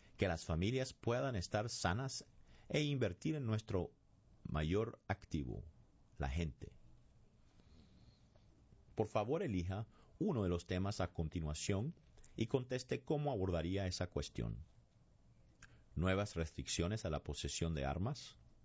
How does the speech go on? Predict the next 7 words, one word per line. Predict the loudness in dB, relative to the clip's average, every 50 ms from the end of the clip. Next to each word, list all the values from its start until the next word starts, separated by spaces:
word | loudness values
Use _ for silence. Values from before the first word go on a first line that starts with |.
| -12 -6 -2
¿O | -2 -2 -2 -4 -8 _ _ -20 -20 -20 -20 -20 -20 -20 -20 -20 -20 -20 -20 -20 -20 -18 -6 -2
nuevas | 0 2 2 4 2 2 0 0
restricciones | -2 -2 -2 -4 -6 -6 -2 -2 0 0 0 0 0 -2
al | -2 -2
acceso | -4 -2 0 0 0 0 0 0
al | 0 0
aborto? | 0 0 0 0 -2 -2 -2 -4 -4 -4